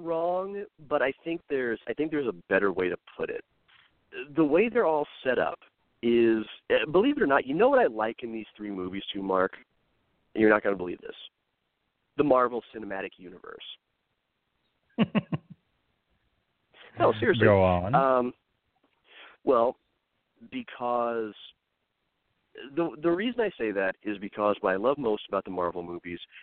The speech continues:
Speaker 1: is, and I'll, I'll never forget my, my good friend Cole Marentet, uh, pointing this out to me, and I gave it a moment's thought, and I went, "Hell, you're absolutely right." He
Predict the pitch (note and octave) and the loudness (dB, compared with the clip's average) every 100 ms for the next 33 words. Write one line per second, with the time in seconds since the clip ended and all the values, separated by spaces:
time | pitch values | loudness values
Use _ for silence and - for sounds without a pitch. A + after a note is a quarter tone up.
0 | - _ _ _ - A2 G#2+ G2+ F#2+ F#2 | -20 _ _ _ 2 6 8 6 4 -2
1 | - - _ _ _ _ _ A2 A2 G2+ | -6 -18 _ _ _ _ _ 4 4 4
2 | G#2+ G2 - F#2 - B2 B2+ A#2 C3 B2+ | 0 -2 -6 -10 -2 -2 -2 -6 -8 -10
3 | - G#2 A2 G#2+ - A#2 G#2 G2 G2 F#2 | -12 -6 -2 -2 -4 -4 -2 0 -2 -6
4 | F2 E2 _ _ - - A2+ G#2+ A2 A#2+ | -8 -12 _ _ -20 -18 -8 -4 -2 0
5 | A2+ B2 G#2+ G2+ - G#2 F#2+ F#2+ E2 - | -2 0 -2 -2 -4 -2 0 0 -2 -6
6 | F2 E2 _ - - - - G2+ G2 F#2 | -10 -10 _ -20 -20 -14 0 2 2 0
7 | F2+ - _ _ _ _ - A2+ G#2+ G2+ | -4 -12 _ _ _ _ -10 -8 -8 -10
8 | - - G2 G2+ - F2+ F2 F2 E2+ - | -10 0 2 2 -2 -14 -12 -12 -14 -18
9 | _ G#2 G#2+ G#2 G#2+ G2+ G2 F#2+ F#2 - | _ 0 0 2 -2 -2 -4 -4 -6 -4
10 | G2 F#2+ F#2+ F2 _ - C#3+ D3+ F2+ F#2+ | 0 0 -2 -14 _ -8 -4 0 0 0
11 | - F2 C3 F#3 F#2+ _ - - - - | -4 -6 -4 -4 -4 _ -20 -20 -20 -20
12 | - _ _ - - D3+ | -20 _ _ -12 -6 -6